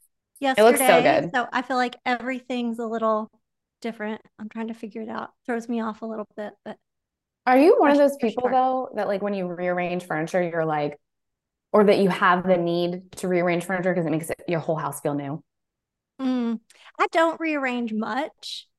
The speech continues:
Speaker 2: 'cause I'm just kinda like a, I, I don't like things to change.
Speaker 1: Yeah.
Speaker 2: Um, but every once in a while I get the itch,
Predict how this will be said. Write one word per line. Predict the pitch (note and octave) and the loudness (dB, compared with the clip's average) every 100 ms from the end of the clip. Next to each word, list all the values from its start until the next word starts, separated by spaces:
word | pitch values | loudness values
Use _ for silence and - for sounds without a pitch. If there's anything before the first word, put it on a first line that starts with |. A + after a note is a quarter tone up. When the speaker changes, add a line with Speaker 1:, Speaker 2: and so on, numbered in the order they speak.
| _ | _
Speaker 2:
'cause | A3+ | -10
I'm | A3+ A3+ | -6 -6
just | A3+ | -8
kinda | - A3+ A3 | -10 -8 -6
like | A3 A3 | -6 -6
a, | A3 A3 G#3+ _ _ _ _ | -6 -6 -12 _ _ _ _
I, | A3 A3+ _ - | -14 -14 _ -14
I | A3+ | -12
don't | A3 A3 | -10 -10
like | A3+ A#3 | -10 -14
things | - G#3+ - | -16 -18 -18
to | - - | -16 -12
change. | A#3 G#3+ A3+ D#4 - - _ _ - | -8 -6 -6 -6 -10 -16 _ _ -6
Speaker 1:
Yeah. | F3+ D#3 D3+ | -2 -2 -4
Speaker 2:
Um, | B3 A#3 A3 G#3+ G#3 - _ | -4 -4 -6 -8 -12 -16 _
but | B3+ | -4
every | B3+ B3+ | -2 -4
once | A3 - | -8 -10
in | G3+ | -14
a | |
while | F#3+ - | -14 -14
I | - | -16
get | A3 | -16
the | - | -16
itch, | - - - - | -16 -16 -20 -20